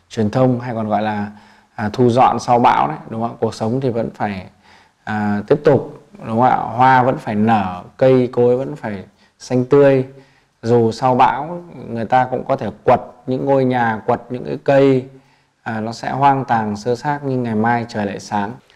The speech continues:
Rồi ạ, một lần nữa xin được cảm ơn tất cả các anh chị và các bạn đã theo dõi cái bộ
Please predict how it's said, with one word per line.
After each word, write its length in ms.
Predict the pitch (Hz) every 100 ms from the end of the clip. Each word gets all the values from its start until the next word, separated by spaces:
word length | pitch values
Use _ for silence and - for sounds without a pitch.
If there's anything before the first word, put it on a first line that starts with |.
| _
Rồi 200 | 123 135
ạ, 80 | 127 - - _ _ _ -
một 80 | 127
lần 140 | 127
nữa 160 | 139 151
xin 180 | 151 139
được 80 | 123
cảm 180 | 120 131
ơn 140 | 135
tất 180 | 139 -
cả 120 | 117
các 80 | -
anh 80 | 127
chị 120 | 123
và 100 | 120
các 120 | 117
bạn 280 | 127 131 104
đã 180 | 110 120
theo 260 | - 127 120
dõi 320 | 123 - - -
cái 80 |
bộ 200 | 127 120